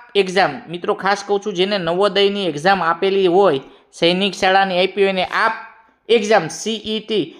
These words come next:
એકદમ ઝીરો લેવલ લાગશે, એકદમ ઝીરો મિત્રો. એકદમ સરળ પ્રશ્નો છે.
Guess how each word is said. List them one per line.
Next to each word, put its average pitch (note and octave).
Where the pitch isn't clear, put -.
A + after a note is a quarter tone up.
એકદમ B3+
ઝીરો A3+
લેવલ G3+
લાગશે, D3+
એકદમ A#3+
ઝીરો D3+
મિત્રો. A#2+
એકદમ C4
સરળ C#4
પ્રશ્નો D4
છે. A#3+